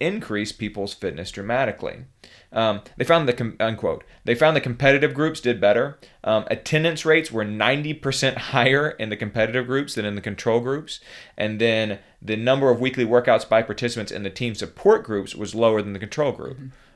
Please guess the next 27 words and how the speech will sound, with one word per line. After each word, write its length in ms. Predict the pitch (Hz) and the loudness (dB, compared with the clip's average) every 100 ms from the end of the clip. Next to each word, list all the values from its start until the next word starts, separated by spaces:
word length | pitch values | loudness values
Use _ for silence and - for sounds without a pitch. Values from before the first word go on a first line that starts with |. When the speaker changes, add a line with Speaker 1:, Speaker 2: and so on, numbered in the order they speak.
| - | -4
Speaker 1:
Um, 220 | 117 113 | -2 0
and 120 | 98 | -2
so 60 | 139 | 0
you're 140 | 131 | 0
talking 260 | 143 156 151 | 6 6 6
about 320 | 123 104 - | 4 2 0
the 80 | 98 | -6
people 320 | 139 139 120 | -2 0 0
in 60 | 104 | -2
the 80 | |
competitive 480 | 98 95 127 117 95 | -6 0 0 0 -6
groups 240 | 101 95 - | -4 -6 -4
did 320 | 104 101 90 - - _ | -2 -2 -4 -20 -20 _
literally 440 | - 120 143 127 110 | -2 4 4 4 2
nearly 240 | 113 107 | 0 -2
twice 320 | 98 113 107 | 0 0 0
as 80 | 98 | -2
many 140 | 101 95 | -6 -2
workouts 440 | 95 92 85 82 | -2 -2 -4 -6
over 160 | 85 87 | -10 -10
the 80 | |
course 240 | 87 87 85 | -8 -8 -8
Speaker 2:
Yeah. 60 | |
Speaker 1:
of 60 | 87 | -6
that 120 | 85 | -6
eleven-week 460 | 85 85 85 85 - | -4 -6 -8 -14 -10
period, 360 | 87 78 52 | -8 -8 -10